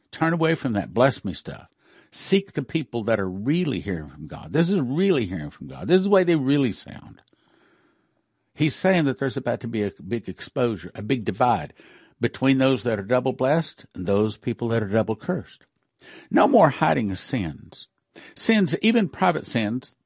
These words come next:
thought to be too gross to even discuss, out of place, unclean, you know, areas that no one wants to confess. No one wants to confess, but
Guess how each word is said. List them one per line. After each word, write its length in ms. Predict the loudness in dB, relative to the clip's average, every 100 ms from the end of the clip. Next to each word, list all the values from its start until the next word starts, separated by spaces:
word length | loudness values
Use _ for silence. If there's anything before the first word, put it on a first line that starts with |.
| _
thought 240 | 0 0 0
to 60 | 0
be 260 | 4 4
too 360 | 2 -10 -6 -6
gross 640 | -2 2 4 4 0 -4
to 120 | -2
even 180 | -2 0
discuss, 540 | -2 -4 0 0 0 -4
out 140 | -4 -4
of 100 | -2
place, 380 | 0 2 2 0
unclean, 500 | 0 2 2 0 0 -2 0
you 120 | 4
know, 220 | 4 4 2
areas 420 | 6 6 6 2
that 180 | -2 -6 -10 -18
no 220 | -4 0
one 200 | 2 2
wants 240 | 0 -4 -10
to 80 | -16
confess. 760 | -14 -4 -2 -2 -6 -12 -18 _ _ _ _ _ _ _ -14
No 180 | -6 -2
one 200 | 0 2
wants 240 | 0 -2
to 80 | -6
confess, 480 | -8 -4 0 0 -2
but 240 | -6 -6